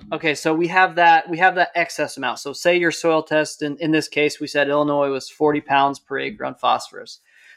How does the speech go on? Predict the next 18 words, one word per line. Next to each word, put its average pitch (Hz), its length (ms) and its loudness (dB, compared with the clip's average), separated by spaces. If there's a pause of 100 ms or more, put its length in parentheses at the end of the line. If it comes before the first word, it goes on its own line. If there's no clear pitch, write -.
Let's 151 180 -2
say 165 160 2
your 160 180 2
soil 156 380 0
test 147 360 -2
says 143 260 0
you 143 100 -2
have 135 280 4 (160)
fifty 190 420 -2
pounds 143 760 0 (120)
per 190 220 -2
acre 147 640 -2 (640)
in 143 120 -6
ex-, 139 460 -4
in 143 100 -10
excess 143 560 0
phosphorus 120 720 -4
fer-, - 280 -20